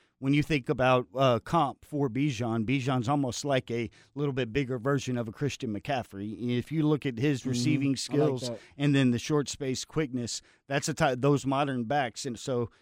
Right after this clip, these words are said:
Speaker 1: if he can get around that six point five seven, like you see, uh, Kendall Hunter and Christian Michael both posted top ten ones of all time,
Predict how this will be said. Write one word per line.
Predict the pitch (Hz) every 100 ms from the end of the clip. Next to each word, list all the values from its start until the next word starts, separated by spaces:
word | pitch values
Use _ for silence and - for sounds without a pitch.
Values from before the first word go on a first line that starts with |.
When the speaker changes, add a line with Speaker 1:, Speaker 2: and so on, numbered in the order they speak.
| _
Speaker 1:
if | 120
he | 156 180
can | 180 151
get | 127 165
around | 143 143 127
that | 120
six | - - 139 -
point | - - 143 135 -
five | 139 127 107
seven, | - 139 120 117 - _ 123
like | 113
you | 135 139
see, | - 175 165 165 160 139 156
uh, | 156 165 156
Kendall | - 190 196
Hunter | 151 175 185
and | 156
Christian | 120 180 - 123
Michael | 151 156 131
both | 113 135 131 -
posted | 139 131 - 120
top | - 139 110
ten | 131 127
ones | 131 117
of | 113
all | 120
time, | 110 127 127